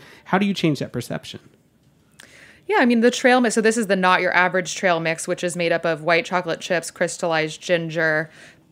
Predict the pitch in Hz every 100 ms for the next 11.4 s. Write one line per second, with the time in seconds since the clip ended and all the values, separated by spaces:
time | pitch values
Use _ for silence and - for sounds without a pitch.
0 | - 190 - - 220 208 185 180 170 170
1 | 165 165 165 156 160 175 156 156 - 151
2 | 147 151 185 208 - - - 185 160 175
3 | 170 165 156 175 165 160 160 160 196 190
4 | 220 240 - 226 220 - _ _ 302 -
5 | 381 403 247 190 160 - 185 180 - -
6 | 196 220 220 220 233 226 208 180 165 156
7 | 160 160 175 165 156 - 165 185 196 226
8 | 220 226 226 240 254 285 - - - -
9 | 202 190 277 269 226 190 175 180 196 180
10 | 170 160 160 165 180 185 185 170 165 160
11 | 175 165 160